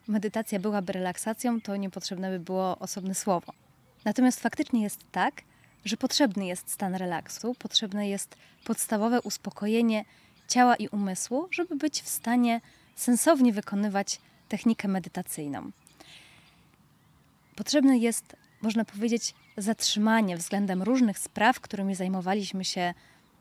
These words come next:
przez ostatni czas, czy przez cały dzień, może przez jakąś dłuższą część dnia.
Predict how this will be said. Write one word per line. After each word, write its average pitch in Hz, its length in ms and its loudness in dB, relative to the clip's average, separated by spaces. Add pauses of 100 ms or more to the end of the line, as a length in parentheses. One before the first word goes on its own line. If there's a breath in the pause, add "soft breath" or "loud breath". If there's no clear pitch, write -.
(680)
przez - 200 -4
ostatni 180 400 -6
czas, 226 520 0
czy - 140 -14
przez - 320 -10
cały 170 300 -6
dzień, 214 260 2
może 175 340 -6 (720)
przez - 240 -8
jakąś 180 380 -8
dłuższą 190 460 -4
część 170 300 -8
dnia. 165 440 -10